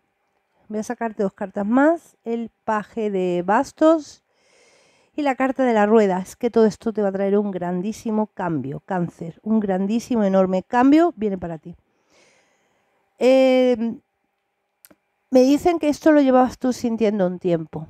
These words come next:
Bueno, antes dije que venías tiempo viendo,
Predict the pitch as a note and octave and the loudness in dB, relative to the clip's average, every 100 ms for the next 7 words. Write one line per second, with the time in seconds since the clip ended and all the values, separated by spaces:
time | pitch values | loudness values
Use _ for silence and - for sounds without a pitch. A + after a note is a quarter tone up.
0 | - G#3 G3+ F3+ E3 B3 B3+ C4 C#4 C4 | -12 -2 0 2 0 -2 -2 -4 -4 -6
1 | - C#4+ D#4 _ A3+ G#3 G3+ G3 F#3+ _ | -4 -4 -4 _ -6 -2 0 -2 -6 _
2 | - G3+ G#3 B3 G#3+ G#3+ - B3 A#3 G#3+ | -8 -6 -2 -2 -2 -4 -8 -6 -2 2
3 | G#3+ G3+ A3+ B3+ C#4+ F#4+ | 2 2 -2 0 0 0